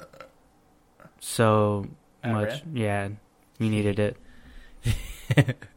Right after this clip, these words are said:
Speaker 1: For
Speaker 2: Oh, she was off today, huh?
Speaker 1: Yeah. So they had their, uh,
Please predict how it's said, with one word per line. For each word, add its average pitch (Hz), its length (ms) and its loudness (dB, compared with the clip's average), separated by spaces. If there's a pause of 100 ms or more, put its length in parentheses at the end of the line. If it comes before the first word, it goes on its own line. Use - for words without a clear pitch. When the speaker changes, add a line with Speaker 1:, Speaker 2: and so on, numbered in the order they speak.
(640)
Speaker 1:
For 139 100 6
Speaker 2:
Oh, 135 140 12
she 156 120 2
was 143 120 6
off 143 140 4
today, 101 220 0
huh? 104 140 -4 (200)
Speaker 1:
Yeah. 92 280 2 (1400)
So 101 520 2 (1000)
they 123 80 2
had 110 280 6
their, 107 280 6
uh, 101 300 2